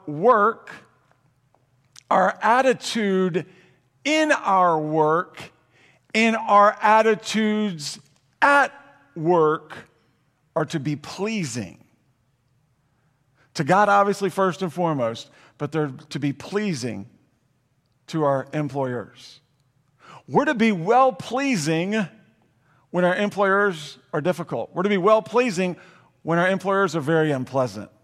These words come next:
We're to be well-pleasing when our employers are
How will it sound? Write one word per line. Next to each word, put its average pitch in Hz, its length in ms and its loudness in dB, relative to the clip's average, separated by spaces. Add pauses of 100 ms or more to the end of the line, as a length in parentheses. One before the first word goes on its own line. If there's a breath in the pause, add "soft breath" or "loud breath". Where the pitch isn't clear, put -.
We're 185 120 0
to 226 60 0
be 214 100 0
well-pleasing 214 960 0 (1000 soft breath)
when 196 360 2
our 190 280 2
employers 202 760 0
are 175 200 4